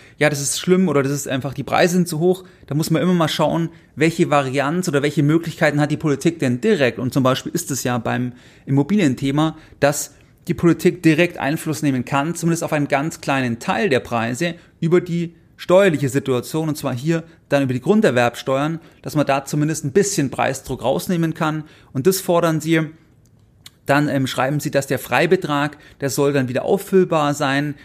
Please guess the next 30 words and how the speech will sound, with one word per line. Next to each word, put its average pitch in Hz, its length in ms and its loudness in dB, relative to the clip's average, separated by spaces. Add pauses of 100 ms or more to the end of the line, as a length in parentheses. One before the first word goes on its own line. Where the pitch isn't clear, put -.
(200)
damit 139 260 0
dieser 175 260 4
dann 135 200 2
bei 131 80 0
einem 131 180 -2
Verkauf 156 540 0
für - 100 -2
einen 131 240 -2
neuen 143 320 2
Erwerb 127 380 -2
wieder 131 280 -2
zur 127 400 -4 (120)
Verfügung 147 500 2
steht. 95 320 -8 (280)
Dann 135 120 0
fordern 147 300 4
sie 135 100 -2
auch - 160 2
verbesserte 131 460 0
Abschreibungsmöglichkeiten 139 1200 -2 (280)
bei 117 260 2
Wohnbauinvestitionen. 160 1200 2 (240)
Das - 120 0
heißt, 170 120 2
wir 160 100 -4
können 160 240 0
hier 175 220 0
eigentlich 151 240 -4
zusammenfassen, 160 840 0 (480)
dass 147 320 2